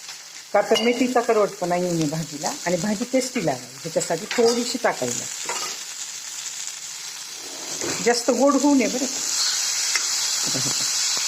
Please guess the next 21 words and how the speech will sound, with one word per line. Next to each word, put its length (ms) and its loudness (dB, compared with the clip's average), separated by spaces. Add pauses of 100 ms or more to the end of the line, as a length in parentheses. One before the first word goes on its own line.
(2250)
छान 260 2
हलवून 380 2
घ्यायचं 280 0
ह्याच्यामध्ये. 760 -2 (2500)
जसं 220 6
आपण 200 4
कोथिंबीर 600 6
पेरतो 280 6
ना 120 4
भाजीवर, 480 2 (280)
तशी 180 2
मेथीची 400 2
भाजी 260 2
पेरली 380 2 (180)
की 60 -4
इतकी 580 2 (160)
छान 160 4
लागते 400 2
ना. 120 2
आता 160 -4
ही 300 0